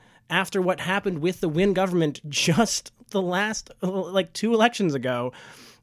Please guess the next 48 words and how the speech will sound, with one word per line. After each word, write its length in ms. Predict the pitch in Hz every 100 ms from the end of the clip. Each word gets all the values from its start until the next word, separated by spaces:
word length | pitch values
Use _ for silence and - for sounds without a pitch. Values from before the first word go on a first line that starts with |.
| _ -
you, 160 | 185 175
it 320 | 175 185 151
blows 240 | 180 202 165
my 80 |
mind 320 | 143 113 147 -
that 180 | - 147
they 140 | 151 143
might, 240 | 143 135 _
that 100 | 156
they 120 | 143 147
might 280 | 139 135 _
allow 260 | 147 143 131
this 100 | 123
to 80 | 127
happen. 320 | 113 113 117
And 240 | 160 147 139
it's 220 | 131 -
just, 400 | 180 151 - - _ _ _ -
yeah, 200 | 165 101
it's 120 | -
depressing. 640 | 165 165 196 175 185 170
And, 480 | 160 151 143 143 135 - - - -
you 80 | 156
know, 100 | 135
you 100 | 135
just 140 | 151
gotta 160 | - 160
hope 300 | 123 147 135
that 340 | 135 131 123
the, 420 | 123 123 123 120 120 _ _ - -
that 200 | 143 120
the 80 | 131
younger 340 | 131 139 139
progressive 540 | 127 120 131 123 127
wave 440 | 123 127 131 123 123 -
of 160 | 131
those 200 | 123 123
of 80 | 123
us 160 | 123 -
who 100 | 131
are, 140 | 123
you 100 | 123
know, 80 | 123
coming 280 | 120 120 120
up 180 | 113
are 100 | 120
able 240 | 117 113 120
to, 400 | - 120 117